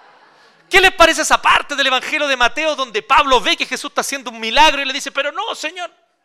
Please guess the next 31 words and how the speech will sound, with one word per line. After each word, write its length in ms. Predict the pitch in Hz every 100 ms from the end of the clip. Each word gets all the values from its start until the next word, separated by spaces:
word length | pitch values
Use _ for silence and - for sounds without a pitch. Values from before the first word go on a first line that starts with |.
| _ _ _ _ -
¿Pasó 260 | 185 -
eso 160 | 370 302
o 40 |
no 100 | 269
pasó? 500 | 226 202 262 - _ _ _ _ _ _ _ _ _ _ _ _ _ _ _
No, 120 | 139 277
no 80 |
pasó. 500 | 311 233 349 381 - _ _ _ _ _ _ _ _
¿No? 260 | 147 294 359
¿Y 140 | 190
qué? 160 | - 523 494 -
¿Y, 240 | 175 175
y 20 | 165
Pablo 380 | - 131 208
no 100 | 247
negó 220 | 247 240 262
a 40 |
Jesús 300 | - 233 294
tres 160 | 277 269
veces? 260 | 330 269 _ _ _ _ _ _ - - - - - - - - -
¿No? 480 | 151 247 480 453 - _ _ _ _ _ _ _ _ _ _ _ -
Pablo 260 | 339 349
no 80 | 330
estaba 360 | - 359 370 381
vivo, 500 | 381 330 226 151 -
ese 100 | 277
es 80 | 226
el 140 | 277
punto. 800 | 311 311 - 185 127 - _ _
Para 180 | - 185
los, 120 | 185